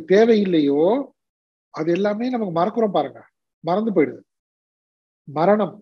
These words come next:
மறந்து போயிடுது, கொஞ்ச நாள்ல மறந்துடும் பாருங்க. அப்ப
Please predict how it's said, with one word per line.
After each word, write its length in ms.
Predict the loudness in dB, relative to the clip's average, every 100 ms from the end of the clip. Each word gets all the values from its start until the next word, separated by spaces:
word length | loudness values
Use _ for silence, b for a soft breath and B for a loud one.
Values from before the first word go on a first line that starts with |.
| _ _ _ _ _ -10
மறந்து 280 | -4 -2 0
போயிடுது, 300 | 0 0 -6 _ _ _ _ _ _ -2
கொஞ்ச 120 | 0 4
நாள்ல 220 | 4 4 4
மறந்துடும் 380 | 4 2 0 -2
பாருங்க. 220 | -6 -14 _ _ _ _ _ _ _ _ _ _ _
அப்ப 380 | -14 -14 -2